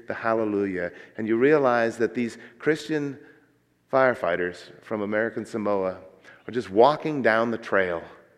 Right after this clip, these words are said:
And they decided that on their way back to the rest area, they would sing Christian hymns together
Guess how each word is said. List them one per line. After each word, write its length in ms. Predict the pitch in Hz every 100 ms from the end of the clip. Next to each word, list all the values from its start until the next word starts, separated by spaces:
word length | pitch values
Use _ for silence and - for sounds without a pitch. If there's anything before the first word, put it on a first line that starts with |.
| _ _ _ _ _ _
And 120 | - 135
they 80 |
decided 580 | 160 165 - 202 202 175
that 180 | 139 123 - - - -
on 160 | 143
their 140 | 151 139
way 280 | 135 160
back 600 | 156 120 - 143 156 - -
to 120 | 139
the 240 | 117 107
rest 380 | 101 127 151 -
area, 500 | 117 110 98 98 95 - - - _
they 100 | 143
would 200 | 143 151
sing 600 | - - 170 170 170 147
Christian 420 | - 156 147 147 143
hymns 340 | 123 95 87
together 420 | 95 87 82 82